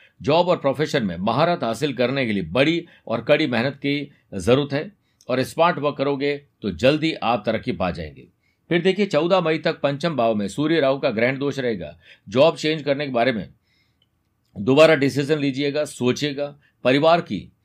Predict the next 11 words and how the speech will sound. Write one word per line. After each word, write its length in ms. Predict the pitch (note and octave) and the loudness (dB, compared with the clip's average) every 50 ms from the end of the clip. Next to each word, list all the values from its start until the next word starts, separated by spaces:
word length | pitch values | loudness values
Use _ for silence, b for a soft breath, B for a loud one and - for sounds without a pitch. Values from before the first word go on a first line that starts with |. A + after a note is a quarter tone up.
| _ _ _ _ _ _ - | _ _ _ _ _ _ -2
आपको 380 | A#2 C3 D3 D3 - E3+ D#3 | 0 2 2 2 0 0 2
रजामंदी 480 | B2 A2+ A2+ A2+ C3+ C#3 C#3 C#3 C#3 D#3 | 4 4 4 4 4 2 2 0 0 0
लेनी 200 | C3 B2+ C3+ D3+ | 0 0 0 -2
पड़ेगी 460 | D3+ C#3 C#3 C#3 C#3 B2+ C#3+ D3+ D3 - - | -4 -4 -4 -4 -6 -8 -10 -14 -14 -6 -2
और 140 | C3 C#3 A2+ | -2 -2 2
घर 180 | G#2 A2+ B2 | 2 0 2
का 140 | B2+ D#3+ D#3 | 2 2 0
माहौल 260 | B2+ A#2+ A#2 C3 C#3 | 0 0 0 0 0
अच्छा 220 | A#2+ G2+ - A#2 G2+ | 0 0 0 -2 -2
बनाना 280 | F2+ F2 F2 F2 F2 | -2 -4 -6 -6 -8
पड़ेगा। 380 | E2+ E2+ D#2 D2 C#2+ C2+ C2 | -10 -12 -14 -16 -18 -20 -20